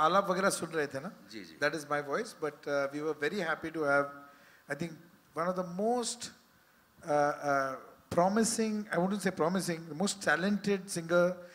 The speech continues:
Speaker 1: who's going to remain in this industry for a very long time, and who's got depth in his voice, who's got musical knowledge in his voice, and that's Arijit Singh. And he sung this title. And of course, the love song, which is no joke, That is sung by my son,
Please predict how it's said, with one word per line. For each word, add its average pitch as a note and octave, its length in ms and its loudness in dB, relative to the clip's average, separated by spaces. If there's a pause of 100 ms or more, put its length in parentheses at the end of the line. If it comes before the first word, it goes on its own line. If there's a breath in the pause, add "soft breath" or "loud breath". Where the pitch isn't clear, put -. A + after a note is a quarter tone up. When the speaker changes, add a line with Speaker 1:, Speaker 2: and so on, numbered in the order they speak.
(240 loud breath)
Speaker 1:
who's F3+ 180 2
going G#3 420 2
to G3+ 260 0 (400)
remain G#3 360 4
in G3+ 100 4
this E3 160 -2
industry D3+ 480 -2
for E3 160 2
a D3 60 4
very C#3+ 260 4
long C#3+ 260 0
time, A#2 380 -4 (600 soft breath)
and C#3+ 100 -4
who's D3+ 140 2
got F3 280 4
depth F#3 300 6
in F#3 80 0
his E3+ 160 -2
voice, D3+ 400 4 (280 loud breath)
who's D#3 120 -6
got F3 180 -2
musical E3+ 380 -4
knowledge D3 340 0
in D3 80 -4
his C3 140 -6
voice, C3 240 4
and C3 100 -6
that's C3 220 0
Arijit C#3+ 400 0
Singh. A#2+ 300 -8 (500 loud breath)
And C#3+ 120 -4
he E3+ 160 0
sung C#3+ 320 0
this C3 220 -6
title. B2 320 -8 (300 loud breath)
And F#3 80 4
of F#3+ 100 -2
course, A3 140 6
the F#3 100 -2
love F3 260 4
song, F3+ 420 2
which D3 180 -4
is D3 100 -4
no D3+ 260 -2
joke, D#3 320 0 (340 loud breath)
That G3 140 8
is A3+ 80 0
sung A3 180 0
by G3+ 160 4
my F3+ 140 2
son, D#3 280 4